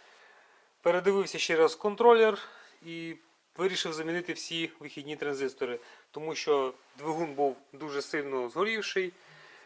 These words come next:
Деякий час власник, е, так їздив. Думаю, щоб в подальшому не було проблем, поставив всі нові транзистори, під'єднав і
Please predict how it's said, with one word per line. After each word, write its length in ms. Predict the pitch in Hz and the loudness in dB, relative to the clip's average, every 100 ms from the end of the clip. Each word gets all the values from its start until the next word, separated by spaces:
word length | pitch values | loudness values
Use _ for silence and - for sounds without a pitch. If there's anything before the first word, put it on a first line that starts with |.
| - _ | -20 _
Деякий 380 | 135 151 151 156 | -6 -4 -4 -6
час 480 | 131 147 135 - - | 6 8 6 2 -8
власник, 760 | 135 143 139 - 131 127 - - _ _ _ - | 4 6 6 2 -8 -8 -14 -20 _ _ _ -10
е, 440 | 127 127 123 120 - | -6 -4 -6 -10 -2
так 260 | 135 127 165 | -2 -2 -6
їздив. 520 | 208 226 175 180 156 - | -6 -4 -2 -4 -4 -12
Думаю, 280 | 147 165 165 | -10 -6 -4
щоб 160 | 156 - - | -4 -8 -14
в 60 | - | 0
подальшому 520 | 190 170 143 - 139 | 6 8 8 4 -4
не 100 | 143 | -4
було 260 | 143 151 143 | 0 0 2
проблем, 400 | 196 226 226 202 | 2 4 4 2
поставив 440 | 160 - 156 139 | -2 4 4 4
всі 180 | 131 139 | 0 -4
нові 220 | 139 131 | -2 0
транзистори, 680 | 175 202 226 220 - 196 196 - _ - - - - _ _ _ _ _ - | 0 -2 -2 -2 -2 0 -2 -6 _ -20 -20 -20 -20 _ _ _ _ _ -12
під'єднав 760 | 175 160 196 185 233 240 226 - - _ _ _ _ _ _ - | -10 -6 -6 4 8 10 8 0 -18 _ _ _ _ _ _ -16
і 240 | 175 180 | -12 -12